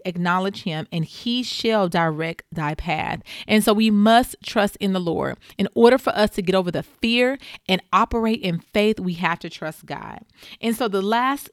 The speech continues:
letter is H, and H is for honor. Lastly, we must honor God. And this is the part that we sometimes forget. You know, during and after, um,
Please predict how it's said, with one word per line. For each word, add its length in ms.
letter 460
is 200
H, 460
and 180
H 240
is 120
for 280
honor. 480
Lastly, 680
we 160
must 320
honor 420
God. 500
And 120
this 100
is 60
the 100
part 280
that 100
we 120
sometimes 600
forget. 540
You 140
know, 160
during 460
and 140
after, 560
um, 520